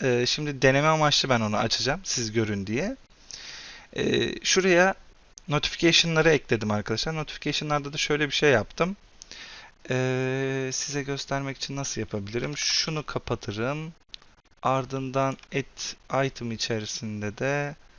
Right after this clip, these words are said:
notifikasyon basmasın istiyorum ben ki size rahat bir şekilde gösterebileyim. Component mount açmana gerek yoktu. Add item'ı göstersen yeterdi bana.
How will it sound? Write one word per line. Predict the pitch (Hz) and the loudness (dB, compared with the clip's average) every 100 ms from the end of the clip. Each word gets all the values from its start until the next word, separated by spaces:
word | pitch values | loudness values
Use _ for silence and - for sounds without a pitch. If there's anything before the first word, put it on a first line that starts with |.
| - _ | -20 _
notifikasyon | 131 - - - 127 - 135 120 | -10 -8 -8 -2 -2 -2 -4 -2
basmasın | 123 131 - 110 - 113 | 0 -2 -4 -6 -6 -6
istiyorum | 104 - - 104 104 107 | -6 -6 -6 -6 -6 -4
ben | 139 139 | -4 -4
ki | - 139 - - | -6 -6 -6 -10
size | 123 120 117 | -6 -2 0
rahat | 117 117 | 0 -2
bir | - | -6
şekilde | - 120 113 107 | -8 -8 -8 -6
gösterebileyim. | 110 110 - 113 113 110 120 147 - _ _ _ - - _ _ _ _ _ _ _ - - 120 | -6 -6 -6 -6 -4 -4 -6 -8 -16 _ _ _ -20 -20 _ _ _ _ _ _ _ -20 -18 -14
Component | 107 - 123 120 - - - | -12 -10 -10 -10 -12 -16 -10
mount | 113 113 | -10 -8
açmana | 120 - 127 123 | -10 -10 -10 -8
gerek | 113 120 - | -8 -8 -10
yoktu. | 120 - - - | -12 -14 -16 -10
Add | 117 113 110 | -6 -4 -4
item'ı | - 117 110 | -6 -10 -8
göstersen | 117 - 110 101 - | -10 -8 -6 -6 -8
yeterdi | 131 127 - 117 101 98 | -10 -10 -6 -6 -6 -6
bana. | 95 | -8